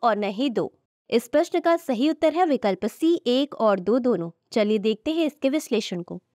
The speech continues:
पाट मित्रों मोबाइल एप्लीकेशन। कपड़ा मंत्रालय ने हाल ही में जूट किसानों को एमएसपी और कृषि विज्ञान के बारे में महत्वपूर्ण जानकारी प्रदान करने के लिए पाट मित्रों मोबाइल एप्लीकेशन लॉन्च किया है।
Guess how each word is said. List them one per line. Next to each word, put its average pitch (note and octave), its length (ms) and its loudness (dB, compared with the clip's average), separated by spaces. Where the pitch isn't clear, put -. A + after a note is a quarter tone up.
पाट C4 300 0
मित्रों C#4 360 0
मोबाइल B3 480 2
एप्लीकेशन। G3 640 -4
कपड़ा C4+ 300 0
मंत्रालय C4+ 560 0
ने F4+ 160 0
हाल A3 320 0
ही D#4+ 120 2
में C#4+ 220 0
जूट A#3 280 -2
किसानों A#3+ 520 0
को G#3+ 280 -4
एमएसपी B3+ 480 0
और D4 200 2
कृषि C4+ 320 -4
विज्ञान G#3+ 460 0
के A3 120 0
बारे G#3 340 2
में F4 160 0
महत्वपूर्ण A#3 680 0
जानकारी G#3 520 -2
प्रदान F#3 440 -2
करने A3+ 400 0
के G3+ 200 -2
लिए F3 240 -2
पाट D4+ 320 2
मित्रों D4 340 0
मोबाइल G#3 420 2
एप्लीकेशन G#3+ 600 -2
लॉन्च A#3 300 2
किया F3 240 -2
है। D3+ 220 -12